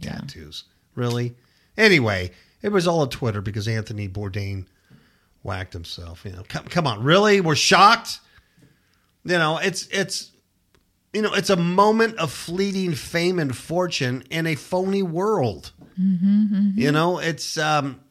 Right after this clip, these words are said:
Speaker 2: you know, you, you can lay up your treasures right here. Yeah. It's not, this isn't gonna last very long.
Speaker 1: I
Speaker 2: You know?
Speaker 1: know.
Speaker 2: Uh, there's a mystery object that was spotted over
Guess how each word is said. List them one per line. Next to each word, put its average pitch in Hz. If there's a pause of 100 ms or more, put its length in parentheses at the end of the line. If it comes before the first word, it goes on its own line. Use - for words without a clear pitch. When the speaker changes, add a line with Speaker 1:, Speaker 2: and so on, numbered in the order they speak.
Speaker 2:
you 165
know, 180
you, 156
you 151
can 143
lay 175
up 185
your 151
treasures 165 (240)
right 165
here. 208
Yeah. 170 (800)
It's 131
not, 170
this 165
isn't 175
gonna 180
last 202
very 95
long. 82 (1080)
Speaker 1:
I 165
Speaker 2:
You 151
know? 147 (100)
Speaker 1:
know. 165 (1300)
Speaker 2:
Uh, 190 (240)
there's 214
a 214
mystery 180 (260)
object 135
that 113
was 113
spotted -
over 156